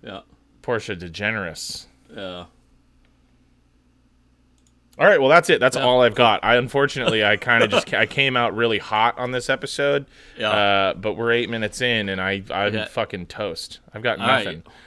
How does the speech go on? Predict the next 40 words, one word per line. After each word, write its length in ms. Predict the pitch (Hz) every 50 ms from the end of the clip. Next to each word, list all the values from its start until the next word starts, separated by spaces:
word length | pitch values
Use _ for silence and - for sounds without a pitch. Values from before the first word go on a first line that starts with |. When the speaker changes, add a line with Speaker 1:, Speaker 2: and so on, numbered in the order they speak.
| _ -
Speaker 2:
So 120 | - 135 127
I 20 |
hope 140 | 147 160 151 151
Speaker 1:
Yeah. 40 | 165
Speaker 2:
you're 80 | 160
ready 280 | 147 135 127 127 135 131
to, 280 | 110 101 95 92 90 -
I 120 | - 110 107
hope 180 | 131 135 127
you're 120 | 127 120 120
ready 240 | 117 117 113 110 98
to, 120 | 95 90 85 85 _ _ _ _ -
to 320 | - - 101 95 90 87 82
ham 280 | - 120 117 117 113
it 60 | 107
up 300 | 107 113 113 - - -
for 200 | - - 101 98
the 120 | 92 92 95
next, 440 | 95 95 90 - - - - - _ _ - _ _ _ _ _ _ - -
like, 80 | - 110
Speaker 1:
Yeah. 140 | 104 104 107
Speaker 2:
forty 320 | 113 107 110 107 107 101
minutes. 640 | 92 95 101 104 98 92 - - - - - - - - - -
Speaker 1:
Let's 200 | - 123 117 -
just 160 | - 143 -
go 120 | - 151 135
back 240 | 127 131 135 135 -
to 80 | 151
the 100 | 139 131
hits. 320 | 113 131 110 85 - - -
It's 160 | 98 - -
all 180 | 110 107 110
cake 300 | 107 - - 95 80 -
farts. 460 | - 98 87 85 76 - - - - - - -
Speaker 2:
It's 140 | 107 -
all, 180 | - 120 117 113 - - - - -
<laughs> 240 | - 147 - - -
oh 100 | 110 98 -
goodness. 460 | - 113 107 101 95 - - - - - _ _ - _
Speaker 1:
<laughs> 140 | - 269 -